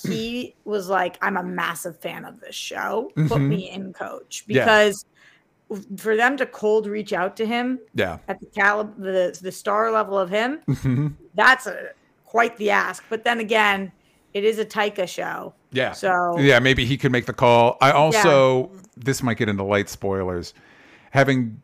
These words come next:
Speaker 2: just watched the Before trilogy and being a big fan of Linklater's work, the second he showed up, I was like, "That's, that's what the show reminds me of. It reminds me of a Richard Linklater movie." You know what I mean? Where it's just kind of like you're just existing with these people.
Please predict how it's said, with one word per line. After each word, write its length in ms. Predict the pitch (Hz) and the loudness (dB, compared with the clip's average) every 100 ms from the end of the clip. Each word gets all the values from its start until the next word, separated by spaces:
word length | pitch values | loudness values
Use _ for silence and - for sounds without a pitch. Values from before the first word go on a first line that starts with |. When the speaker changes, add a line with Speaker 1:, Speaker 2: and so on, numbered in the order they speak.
| - | -10
Speaker 2:
just 340 | - 139 - | 0 0 0
watched 480 | 127 120 117 - - - | 0 2 2 0 -12 -12
the 200 | 110 110 | -4 -2
Before 540 | 101 - - 135 131 | 0 -4 0 2 2
trilogy 800 | 127 - 107 95 85 85 80 104 - | 0 -4 -4 -4 -6 -8 -8 -10 -4
and 240 | 107 110 | -2 -2
being 160 | 110 113 | 0 0
a 60 | 101 | 0
big 180 | 113 | -4
fan 220 | - 110 98 | -4 -4 -4
of 80 | |
Linklater's 560 | 90 104 101 98 90 87 | -6 -6 -4 -4 -4 -6
work, 340 | 95 90 85 - | -6 -6 -8 -12
the 100 | 110 | -10
second 440 | - 113 - 107 101 - | -4 -4 -2 -8 -10 -10
he 160 | 120 | -8
showed 280 | 104 107 98 | -6 -4 -2
up, 220 | 98 95 | -2 -2
I 60 | 101 | -4
was 140 | 98 | -4
like, 160 | 98 92 _ _ | -6 -8 _ _
"That's, 440 | 226 220 208 - - _ _ _ _ - | 0 0 0 -8 -20 _ _ _ _ 2
that's 260 | 233 254 | 4 4
what 120 | 185 | 0
the 80 | 139 | -4
show 200 | - 139 | -2 0
reminds 440 | 123 139 208 233 147 | 0 2 4 4 4
me 120 | 135 | 2
of. 120 | 131 | 4
It 60 | 156 | 4
reminds 340 | 151 160 170 | 2 2 0
me 80 | 165 | 0
of 80 | 151 | 0
a 60 | |
Richard 320 | 156 165 165 151 | 2 2 2 4
Linklater 480 | 254 247 120 101 | 4 4 2 2
movie." 400 | 101 98 85 85 156 | 0 0 -2 -6 2
You 100 | 147 | 4
know 40 | |
what 80 | 143 | 6
I 40 | |
mean? 160 | 156 165 | 4 4
Where 100 | 160 | 2
it's 80 | 156 | 2
just 180 | 180 - | 0 2
kind 200 | 180 160 | 2 2
of 60 | |
like 140 | 143 143 | 0 -2
you're 100 | 151 | -4
just 160 | 156 | -4
existing 580 | 156 117 113 151 - 143 | -4 -2 0 0 2 2
with 140 | 127 123 | 2 0
these 160 | 113 | 0
people. 500 | - 160 - 90 80 | 2 2 0 -6 -6